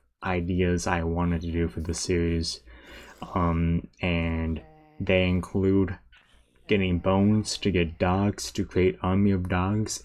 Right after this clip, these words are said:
and fight enemies. So basically, what that might sound or be like is, um, I wanna grab, like, fifty dogs, right?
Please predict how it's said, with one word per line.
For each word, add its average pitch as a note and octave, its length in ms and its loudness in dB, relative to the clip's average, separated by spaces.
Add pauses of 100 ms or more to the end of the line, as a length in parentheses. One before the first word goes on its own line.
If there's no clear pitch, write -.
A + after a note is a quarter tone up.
and F2+ 200 0
fight - 540 -4
enemies. F2 640 -2
So F#2+ 220 -4
basically, F2 680 -2 (1040)
what F#2 280 -2
that F2+ 220 0
might F2+ 380 0 (180)
sound F#2+ 680 -2
or E2+ 220 -2 (560)
be F2 160 2
like G2 360 2
is, E2+ 420 0
um, E2 520 0 (1080)
I G#2 100 -2
wanna G2 200 2
grab, F#2 260 0
like, F2 200 -4
fifty F2 420 -2
dogs, D#2+ 720 -4
right? E2+ 280 -2